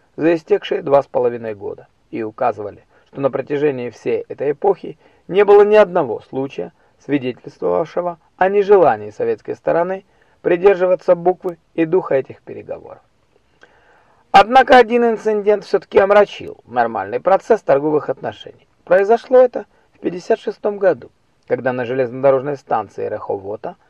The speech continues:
в ящиках с цитрусовыми, предназначенными для отправки в Советский Союз,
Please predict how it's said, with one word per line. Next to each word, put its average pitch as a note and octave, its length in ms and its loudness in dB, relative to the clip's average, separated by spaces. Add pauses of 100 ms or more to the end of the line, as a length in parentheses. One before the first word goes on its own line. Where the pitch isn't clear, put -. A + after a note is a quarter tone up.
(340)
в D3+ 40 -8
ящиках F3 640 2
с - 160 -20
цитрусовыми, A2 840 -14
предназначенными B2+ 840 -4
для C3+ 240 -4
отправки - 580 -6
в - 60 -20
Советский - 420 -16
Союз, A3 360 -2